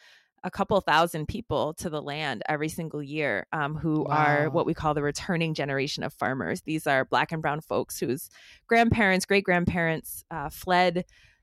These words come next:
Speaker 1: the oppression, you know, of the red clays of Georgia, the, the sharecropping, the tenant farming, the legacy of slavery, and who are now wanting to return to that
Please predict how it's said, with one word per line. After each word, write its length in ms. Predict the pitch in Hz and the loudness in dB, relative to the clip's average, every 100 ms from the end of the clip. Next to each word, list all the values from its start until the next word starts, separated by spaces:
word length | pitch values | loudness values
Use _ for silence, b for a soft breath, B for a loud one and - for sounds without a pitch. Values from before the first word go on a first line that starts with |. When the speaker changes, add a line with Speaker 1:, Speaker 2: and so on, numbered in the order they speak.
| _ | _
Speaker 1:
the 140 | 160 - | -4 -2
oppression, 760 | 156 214 254 185 156 151 170 165 | 0 0 0 0 -2 -4 -10 -6
you 100 | 170 | -4
know, 80 | |
of 120 | 151 156 | -4 -4
the 80 | |
red 200 | 143 160 160 | -2 -2 -2
clays 280 | 185 156 | -4 -6
of 100 | 156 | -8
Georgia, 460 | - 147 151 156 143 | -4 -2 0 0 -2
the, 160 | 143 - | -4 -8
the 100 | 156 | -8
sharecropping, 760 | - 170 151 - - - 151 151 | -6 -4 -4 -2 -2 -2 -4 -4
the 80 | |
tenant 320 | - - 151 - | -10 -10 -10 -10
farming, 460 | 151 147 143 143 | -8 -6 -6 -8
the 240 | 123 78 - | -8 -10 -6
legacy 380 | 165 151 160 151 | -4 -4 -4 -4
of 80 | 147 | -4
slavery, 460 | - 151 147 147 | -2 -2 2 2
and 180 | 135 151 | 2 0
who 120 | 160 | 2
are 100 | 143 | 2
now 360 | 147 143 143 147 | 0 0 2 2
wanting 440 | 143 139 143 143 | 0 -4 -4 -6
to 160 | - 135 | -6 -6
return 480 | 143 - 151 143 151 | -6 -6 -4 -4 -4
to 120 | 165 | -4
that 260 | 139 147 | -2 -2